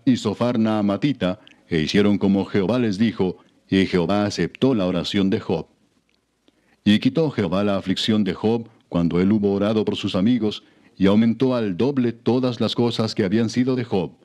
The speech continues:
Y vinieron a él todos sus hermanos y todas sus hermanas, y todos los que antes le habían conocido, y comieron con él pan en su casa, y se condolieron de él, y le consolaron de todo aquel mal que Jehová había traído sobre él,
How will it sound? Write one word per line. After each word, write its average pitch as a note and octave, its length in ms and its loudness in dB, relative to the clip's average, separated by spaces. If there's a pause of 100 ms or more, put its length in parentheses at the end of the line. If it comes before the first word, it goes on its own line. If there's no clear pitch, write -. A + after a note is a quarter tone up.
(840)
Y G2 120 6
vinieron B2+ 440 2
a G2+ 80 0
él G#2+ 240 -2
todos G2+ 280 0
sus F#2 160 -6
hermanos F#2+ 560 0
y F2 60 -2
todas G2+ 320 -2
sus G2 180 -4
hermanas, G#2 520 -2 (240)
y E2+ 120 0
todos A2+ 340 0
los A2 160 0
que G2+ 120 0
antes A2 320 0
le G2+ 60 0
habían G#2 260 0
conocido, A#2 540 -2 (300)
y F2 160 0
comieron A2 500 2
con G#2+ 160 0
él A2 160 -2
pan C3 260 0
en C3 80 2
su B2 180 -4
casa, G#2 380 -2 (320)
y - 80 0
se G2+ 140 2
condolieron A#2 560 2
de A2+ 200 0
él, F#2+ 240 -4 (140)
y A2+ 80 0
le G#2 100 4
consolaron A2 600 0
de G2 100 0
todo C3 380 0
aquel G#2+ 240 0
mal G#2+ 260 0
que F2+ 160 -2
Jehová F#2 320 -2
había G2+ 240 0
traído G#2+ 380 0
sobre F#2 340 -2
él, A2+ 180 -2